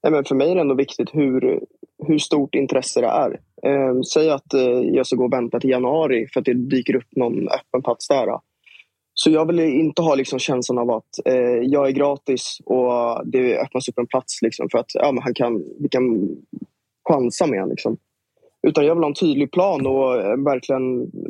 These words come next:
tydlig tro på mig som fotbollsspelare att jag ska passa in i spelsättet i klubben och allting. Och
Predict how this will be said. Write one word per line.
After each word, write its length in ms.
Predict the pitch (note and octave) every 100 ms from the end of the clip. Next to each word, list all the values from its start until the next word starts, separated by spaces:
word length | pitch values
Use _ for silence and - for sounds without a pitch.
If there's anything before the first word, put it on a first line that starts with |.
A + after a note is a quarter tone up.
| -
tydlig 240 | D#3 C#3 C3+
tro 220 | F3 D#3
på 100 | C#3+
mig 180 | D#3 D3
som 120 | C#3+
fotbollsspelare 520 | C3+ C3 - D#3 D3+
att 60 | C3
jag 100 | C3
ska 120 | -
passa 260 | C3 -
in 160 | C#3+ C#3
i 40 |
spelsättet 600 | A#2+ D3 C3 - D3+ D3+
i 60 | B2+
klubben 380 | D#3 E3 D3 D3
och 60 | D3
allting. 340 | C#3+ D3+ D3 -
Och 320 | - C#3+ C3+